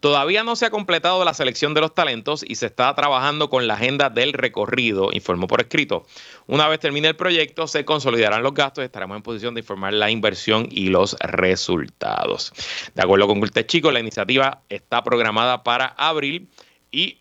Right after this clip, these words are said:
el dinero para los viajes saldrá del presupuesto del D M O. Entonces, quiero que escuchen los números. El objetivo, dice Cortés Chico, es que se generen tres millones de impresiones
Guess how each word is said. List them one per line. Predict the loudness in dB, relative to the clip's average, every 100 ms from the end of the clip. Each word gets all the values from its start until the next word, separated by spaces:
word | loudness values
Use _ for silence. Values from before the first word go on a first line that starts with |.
| -4
el | -2
dinero | 0 0 2 2
para | 0
los | 0
viajes | 0 0 -2 -4 -10 -12
saldrá | -6 -4 -2 0 0 -2 _
del | -6 -4 -6 _ -8
presupuesto | -6 -4 -2 0 -2 0 -2
del | 0 -4 -4
D | -8 -8
M | -8 -10
O. | -14 _ _ _ _ -20 -16 -4
Entonces, | -2 2 2 2 -2 0
quiero | 0 2
que | 2 2 2 0
escuchen | -4 -4 -6 -2 0 0
los | 0
números. | -4 -4 -6 -10 -10 0
El | 2
objetivo, | 2 0 -2 -2 -2 -2 -6
dice | -10 -8 -8
Cortés | -6 -6 -4
Chico, | -2 2 0
es | 2
que | 0
se | 2
generen | 4 2 0 -2 -2
tres | 0 0 -2 -8
millones | -8 -2 0 2 0 0
de | 0
impresiones | 0 -4 -4 -4 -2 0 0 0 -2 -6 -10